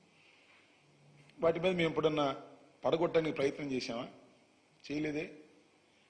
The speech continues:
మీరు అధికారంలోకి వచ్చారు, మొత్తం నిర్మాణంలో ఉన్నాయి. మాది కొత్త పార్టీ కదా. మీరంటే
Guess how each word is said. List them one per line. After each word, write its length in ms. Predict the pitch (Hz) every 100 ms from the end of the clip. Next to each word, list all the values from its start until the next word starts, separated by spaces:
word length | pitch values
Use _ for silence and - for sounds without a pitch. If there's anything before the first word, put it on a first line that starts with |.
| -
మీరు 120 | 139 131
అధికారంలోకి 440 | 139 127 120 98
వచ్చారు, 280 | 87 78 - - - _ _ _ _ _ - - -
మొత్తం 200 | 196 185
నిర్మాణంలో 440 | 190 254 269 240 180
ఉన్నాయి. 200 | 139 110 131
మాది 160 | 160 170
కొత్త 160 | 165 208 220
పార్టీ 200 | 190 143 127
కదా. 160 | 143 147 - - - - _ _ _ 156
మీరంటే 320 | 185 180